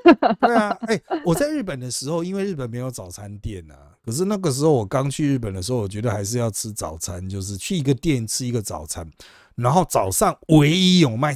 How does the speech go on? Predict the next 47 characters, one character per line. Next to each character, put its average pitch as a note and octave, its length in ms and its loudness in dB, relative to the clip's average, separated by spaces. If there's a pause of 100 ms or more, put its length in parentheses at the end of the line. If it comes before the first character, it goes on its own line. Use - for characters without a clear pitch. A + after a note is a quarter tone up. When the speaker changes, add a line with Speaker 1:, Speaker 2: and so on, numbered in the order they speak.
Speaker 2:
整 F3+ 460 -2
条 F#3 260 6
美 F3+ 160 4
食 D3+ 160 -2
店 E3 280 2 (320)
唯 D3 160 2
一 F#3+ 100 6
有 C3+ 140 4
卖 C3 220 2
就 B2 140 0
Q A#2 180 -8
东 G2+ 220 -4
亚， F2+ 220 -8
就 A#2+ 120 -4
是 C3+ 140 -2 (260)
卖 C3 220 0
牛 G2+ 220 -4
洞 G#2 200 -2
店， F#2 140 -6
当 D3+ 100 4
然 E3+ 80 4
不 C#3+ 80 -2
是 C3+ 60 -2
吉 B2 160 -4
野 G2 100 -4
家， F#2 300 -6
就 A#2+ 100 -6
是 B2+ 140 -6
一 B2+ 60 -6
个 A#2+ 100 -2
自 A#2 140 -8
己 F#2 100 -8
经 F2+ 260 -10
营 D2+ 200 -16
的， D2+ 120 -16 (420)
他 C#3+ 180 0
是 C#3 160 -2
有 G2 160 -2
卖 G#2+ 280 -2
那 G2 140 -6
个 F2+ 340 -8
早 E2 220 -8
餐 F#2 260 -10
的 F2 280 -12 (320)
那 G2+ 140 -8
个 D#2 920 -12 (840)
set， - 260 -8